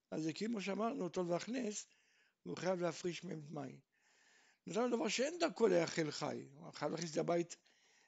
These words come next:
חייב לבשל את זה. כן, והרי בישול גם כן, אה, קובע למעשרות. אז אפילו אמר אותו ואכול, כמי שאמר אותו והכניס. <clears throat> וכן אם היה אדם גדול, ואין דרכו לאכול בשוק, ואמר אותו ואכול, כמי שאמר לו אותו והכניס, כן, הוא אמר, גם ברור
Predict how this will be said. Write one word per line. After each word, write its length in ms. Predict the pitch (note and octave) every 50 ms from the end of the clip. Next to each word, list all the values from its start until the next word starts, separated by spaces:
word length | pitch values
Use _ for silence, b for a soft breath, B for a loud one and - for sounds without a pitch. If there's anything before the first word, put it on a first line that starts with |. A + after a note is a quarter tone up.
| b -
חייב 180 | - D#3+ E3+ E3
לבשל 280 | D#3+ D3 D3 F#3+ C4+
את 120 | D#4+ C#4 A3+
זה. 160 | A3 C#3 A#2+ - _ b b b b b b b b b b b
כן, 160 | - - - -
והרי 320 | C3+ C#3+ D3 D3+ D#3 D#3+
בישול 460 | D3 C#3 C#3+ C3+ - - F3 F3+ E3 D#3
גם 200 | D#3+ E3+ A3+ A#3
כן, 280 | - F4 F4 D4 A3+
אה, 220 | - D3 D3+ D3 D3 C#3
קובע 300 | - - D#3+ C#3+ D#3 D#3+
למעשרות. 540 | D#3 D#3 D3+ D3 C3 - - C3+ - - - b b b b b b b b b b -
אז 160 | D3 C#3 C#3+
אפילו 260 | C3 - G3+ A#3+ A#3+
אמר 140 | G3+ F#3+ G3+
אותו 360 | G3 F3+ E3 - F#3+ G#3+ G3+
ואכול, 520 | F#3+ F3 E3 D3 - B3+ D4 D4 B3 B3 A3+
כמי 160 | F3+ F#3 F3+ E3
שאמר 220 | D#3+ F#3 F#3+ F#3+
אותו 240 | F#3 F3+ F#3 F3+ E3
והכניס. 760 | E3 D#3+ - - C#3+ C#3 - - - - - - - - - b b b b b b b b b b _ _ _ _ _ _ - -
<clears throat> 840 | - - D3+ C#3 - _ - - - - - - _ _ _ -
וכן 240 | G3 E3+ - F#3+ G#3
אם 120 | - F#3+
היה 180 | F#3 G3+ G#3 F#3+
אדם 240 | F3 F3 G#3 G#3+ G3
גדול, 460 | F3 F3+ E3 D#3 A3 A#3+ - G#3+ - - - _ -
ואין 240 | D#3 D#3+ G#3 D4+ E4
דרכו 280 | F#4 D#4+ A3+ - G#3+
לאכול 300 | F3 D#3+ D3+ - - F3
בשוק, 560 | D#3+ D3 C#3 - - - G#3 - - - - _ _ _ _ _ _ _ _ _ _ _ _ -
ואמר 160 | - E3+ G3+
אותו 320 | G#3 F#3+ E3+ - G3 F#3+
ואכול, 520 | E3+ E3 D#3 D3 - - C3 - - D4 C4
כמי 180 | - F#3 F#3+ F#3+
שאמר 220 | F#3 A#3 D4+ E4+
לו 60 | E4
אותו 200 | C#4 F#3+ G#3+ A#3+
והכניס, 400 | C4+ C4 A3+ - B3 B3+ A3+ G3+
כן, 140 | - G#3 A3
הוא 120 | A3+ A3 A3
אמר, 200 | A#3 G#3+ G#3 F#3
גם 240 | F#3 G3 G3 F#3
ברור 380 | F3 F#3 G#3+ E4 F4 D4+ B3